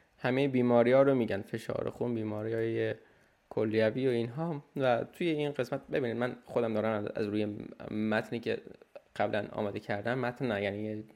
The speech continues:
یادداشتی که برداشتم می‌خونم. من اینو رد نمی‌کنم، مشکلی هم نیست که کسی از روی متن بخونه، ولی اینجا هم یه نگاهی به صورت دکتر کرمانی بکنیم. اون اول کار داره اون دو رو یه نگاهی می‌کنه که احتمالاً حال صفحه‌ای هست که یادداشتش،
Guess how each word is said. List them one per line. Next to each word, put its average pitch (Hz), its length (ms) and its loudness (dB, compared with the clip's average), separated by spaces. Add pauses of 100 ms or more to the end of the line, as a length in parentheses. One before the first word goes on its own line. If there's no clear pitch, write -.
(160)
یادداشتی 110 380 0
که 131 120 -12
برداشتم 110 380 0
می‌خونم. - 440 -6
من - 160 -6
اینو 113 400 -2
رد 170 220 2
نمی‌کنم، 143 420 0
مشکلی 135 340 0
هم 151 80 4
نیست 147 180 -2
که 127 60 -4
کسی 107 560 -4
از - 180 -6
روی 110 80 -4
متن 107 320 -6
بخونه، - 300 -10
ولی 156 260 -2
اینجا 147 280 -4
هم 160 160 -8
یه - 260 -8
نگاهی 131 480 -2
به 123 220 -6 (500)
صورت 139 200 -4
دکتر 127 300 -4
کرمانی 117 440 -6
بکنیم. 120 260 -4
اون 117 160 -4
اول 113 380 -2
کار 151 380 0 (720)
داره 135 220 4
اون 147 240 -2
دو 139 160 2
رو 139 120 4
یه 135 80 2
نگاهی 127 280 0
می‌کنه 135 360 -2
که 131 260 -2 (160)
احتمالاً 117 420 -2
حال 113 240 -4
صفحه‌ای 139 520 -4
هست 120 300 -6
که - 120 -4
یادداشتش، 113 600 -4